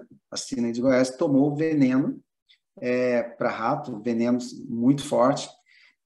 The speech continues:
e, ah, passando mal, a cunhada dela correu lá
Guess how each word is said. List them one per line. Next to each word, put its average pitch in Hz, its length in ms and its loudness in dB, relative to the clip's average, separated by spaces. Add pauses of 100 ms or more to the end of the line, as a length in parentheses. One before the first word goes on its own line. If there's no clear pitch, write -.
e, 214 420 2 (540)
ah, 143 560 4 (280)
passando 165 300 -2
mal, 151 380 4
a 151 40 -4
cunhada 147 460 4
dela 143 340 2
correu 143 320 -2
lá 135 380 0